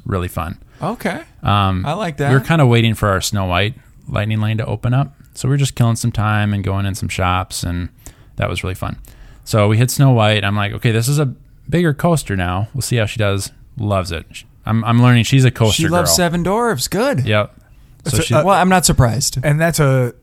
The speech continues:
Speaker 3: a great bigger coaster to go on because
Speaker 1: Yep.
Speaker 3: you're not gonna be on it for three minutes
Speaker 1: Yep.
Speaker 3: or even two minutes.
Speaker 1: And it's super smooth
Speaker 3: Right.
Speaker 1: and e-, it's,
Speaker 3: Very
Speaker 1: it's
Speaker 3: butter smooth, yeah.
Speaker 1: Yep, it's great.
Speaker 2: You had the Lightning Lane. Did you wait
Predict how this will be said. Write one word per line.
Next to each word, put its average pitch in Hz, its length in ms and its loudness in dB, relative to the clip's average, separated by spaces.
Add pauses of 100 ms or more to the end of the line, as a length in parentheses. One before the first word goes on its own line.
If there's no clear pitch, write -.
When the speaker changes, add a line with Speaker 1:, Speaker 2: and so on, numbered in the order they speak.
(120)
Speaker 3:
a 127 160 0
great 131 500 2 (240)
bigger 143 480 0
coaster 113 480 -2
to 104 80 -2
go 156 200 2
on 95 280 -2
because 120 240 -4
Speaker 1:
Yep. 123 60 4
Speaker 3:
you're 123 80 4
not 131 160 4
gonna 117 100 -2
be 113 140 2
on 117 180 2
it 92 100 -6
for 98 300 -6 (160)
three 120 260 0
minutes 98 340 -4
Speaker 1:
Yep. 127 220 4
Speaker 3:
or 139 200 4
even 127 240 2
two 214 160 0
minutes. 90 480 -6
Speaker 1:
And 156 120 4
it's 165 120 2
super 127 260 4
smooth 110 580 2
Speaker 3:
Right. 123 120 2
Speaker 1:
and 107 160 0
e-, 117 200 2
it's, 139 60 0
Speaker 3:
Very 143 260 4
Speaker 1:
it's 131 160 0
Speaker 3:
butter 143 280 4
smooth, 113 420 -4
yeah. 120 60 2
Speaker 1:
Yep, 135 360 2
it's 120 160 -2
great. 98 320 0
Speaker 2:
You 143 120 8
had 151 120 4
the 139 100 2
Lightning 127 360 2
Lane. 131 220 2
Did 113 200 -2
you 110 120 2
wait 101 400 -2